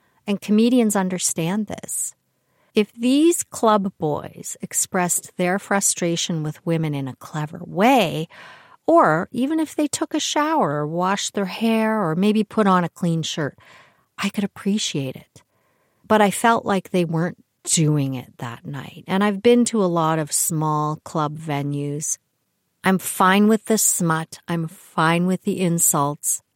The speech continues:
as long as it's cleverly done. Abe and I went to see a popular male comedian last weekend with some friends.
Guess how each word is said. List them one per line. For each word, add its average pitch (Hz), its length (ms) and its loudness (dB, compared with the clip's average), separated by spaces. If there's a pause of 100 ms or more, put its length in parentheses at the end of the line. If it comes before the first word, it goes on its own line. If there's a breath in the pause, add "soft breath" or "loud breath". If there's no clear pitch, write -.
as 160 200 2
long 160 500 2
as 165 160 -2
it's - 300 -2 (200)
cleverly 156 1000 -4
done. 131 420 -6 (760)
Abe 247 200 6
and 254 140 4
I 165 120 0
went 160 260 -4
to 180 100 -4
see - 180 0
a 170 80 0
popular 170 640 0
male 156 340 -2
comedian 151 540 -4
last 143 360 -6
weekend 156 460 -6
with 175 140 -4
some 214 240 -4
friends. 185 640 -6